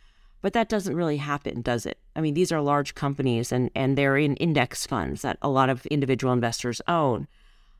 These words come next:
And so I think that there are things like that that can be changed. I don't know if this last thing can be changed. I really wish that there would be more, and this is not about Wall Street per se,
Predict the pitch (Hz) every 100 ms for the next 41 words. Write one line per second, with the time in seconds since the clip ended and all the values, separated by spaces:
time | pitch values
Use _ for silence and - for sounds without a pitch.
0 | - 160 156 175 170 180 170 165 147 -
1 | _ - 170 151 143 170 156 147 - 165
2 | 160 - 143 151 139 131 - 170 135 120
3 | - - - _ - _ _ - 196 226
4 | 269 214 170 147 156 165 - 170 165 170
5 | - 170 170 - - 208 208 226 220 180
6 | 165 165 - - - 147 139 - - -
7 | - - - _ _ - 170 156 160 147
8 | 151 151 147 151 147 147 - - 165 175
9 | 160 151 151 - 143 143 151 147 135 139
10 | 139 135 - 143 - - 139 117 117